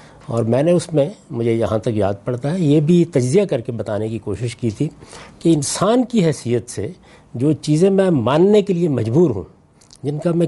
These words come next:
کسی حال میں انکار نہیں کر سکتا، اگر انکار کرنا ہے تو پھر اس پر ہمیں تفصیلی گفتگو کرنی چاہیے۔ وہ وہی ہے، میرا عقلی وجود۔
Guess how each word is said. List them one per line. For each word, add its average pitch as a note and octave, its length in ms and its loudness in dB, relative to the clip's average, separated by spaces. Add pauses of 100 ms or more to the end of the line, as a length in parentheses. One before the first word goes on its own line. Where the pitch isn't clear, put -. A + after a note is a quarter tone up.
کسی G#3+ 240 2
حال C#3+ 200 0
میں D3 140 -2
انکار A#2+ 280 -2
نہیں A2+ 160 -2
کر A#2 100 -2
سکتا، - 360 -6 (420)
اگر B2 160 0
انکار B2+ 340 0
کرنا E3 340 -4
ہے F#3 60 -4
تو E3+ 80 -8
پھر D3+ 100 -4
اس C#3 160 -6
پر D3 100 -4
ہمیں A#2 200 -2 (200)
تفصیلی C3+ 380 0
گفتگو A#2+ 320 -2
کرنی G2 260 -2
چاہیے۔ G#2 360 -2 (600)
وہ D3 160 2
وہی C#3 320 2
ہے، E2 120 -6 (300)
میرا A#2+ 300 -2
عقلی C3+ 220 -6
وجود۔ D#3 300 -6